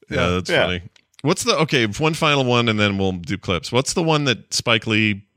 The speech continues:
Speaker 1: directed that was, like, totally out of
Speaker 2: Inside
Speaker 1: his
Speaker 2: Man?
Speaker 1: Yes.
Speaker 2: Yeah, that's
Speaker 1: Inside
Speaker 2: great.
Speaker 1: Man. Okay, I may have to take everything else back and say that's my top one.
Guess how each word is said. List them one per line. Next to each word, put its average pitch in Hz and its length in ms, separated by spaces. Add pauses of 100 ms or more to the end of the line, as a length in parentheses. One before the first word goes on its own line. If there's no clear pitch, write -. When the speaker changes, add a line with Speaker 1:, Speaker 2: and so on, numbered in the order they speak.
Speaker 1:
directed 107 460
that - 260
was, 95 180
like, 95 160
totally 101 400
out 95 160
of 95 60
Speaker 2:
Inside - 20
Speaker 1:
his 90 100
Speaker 2:
Man? 160 360
Speaker 1:
Yes. 160 800 (480)
Speaker 2:
Yeah, 113 240
that's 151 100
Speaker 1:
Inside 233 420
Speaker 2:
great. 196 100
Speaker 1:
Man. 170 360 (500)
Okay, 160 260
I 143 140
may 170 140
have 160 160
to 127 100
take 135 180
everything 135 340
else 123 200
back 107 300
and 107 100
say 107 140
that's 104 460
my 127 120
top 131 320
one. 135 240